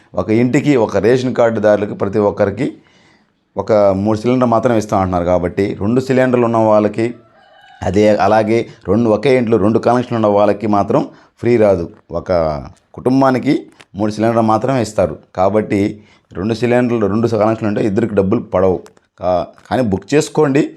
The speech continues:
పడితే పడవచ్చు, పడకుండా పోవచ్చు, అది తర్వాత సెకండరీ, ఉమ్, తర్వాత సంగతి. కానీ ఈ డబుల్ సిలిండర్ ఉన్న వాళ్ళు మాత్రం చాలా, ఉమ్, అపోహలు పెట్టుకొని చాలామంది కూడా నా చుట్టుపక్కల కూడా నన్ను కూడా కాల్ చేసి అడగడం జరిగింది.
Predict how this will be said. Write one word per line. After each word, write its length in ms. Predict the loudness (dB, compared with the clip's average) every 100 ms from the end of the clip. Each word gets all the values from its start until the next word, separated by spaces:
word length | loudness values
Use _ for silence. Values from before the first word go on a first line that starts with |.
| _ _ -10
పడితే 220 | -4 -2
పడవచ్చు, 360 | 0 0 0 -2
పడకుండా 340 | -4 -2 -4
పోవచ్చు, 760 | 0 2 2 -2 -8 -8 -12 _ -10
అది 140 | -8 -4
తర్వాత 300 | 0 0 -2
సెకండరీ, 560 | -2 -2 -2 -4 -6 -10 _ -14
ఉమ్, 340 | -10 -8 -10 -12 -6
తర్వాత 240 | -2 0
సంగతి. 440 | -2 -6 -6 -6 -8 _ _ -6
కానీ 400 | -2 0 -2 -4 -10 _ _ -8
ఈ 120 | -6 -6 -6 -6
డబుల్ 280 | -2 0 0
సిలిండర్ 340 | 0 0 0 2
ఉన్న 120 | 2
వాళ్ళు 260 | 2 2
మాత్రం 220 | 0 -2 -2
చాలా, 160 | 0 0
ఉమ్, 500 | -2 -4 -4 -6 -8 -12 _ -6
అపోహలు 340 | -4 0 -2 0
పెట్టుకొని 580 | -2 -2 0 0 -2 -6 _ _ -2
చాలామంది 340 | -2 0 0
కూడా 200 | 2 2
నా 80 | 2
చుట్టుపక్కల 500 | -4 -8 -4 -2 0
కూడా 140 | 0
నన్ను 120 | 0 0
కూడా 120 | 0 -4 -2
కాల్ 180 | 0 2
చేసి 200 | 0 0
అడగడం 240 | 0 0
జరిగింది. 540 | 0 0 -2 -2 -4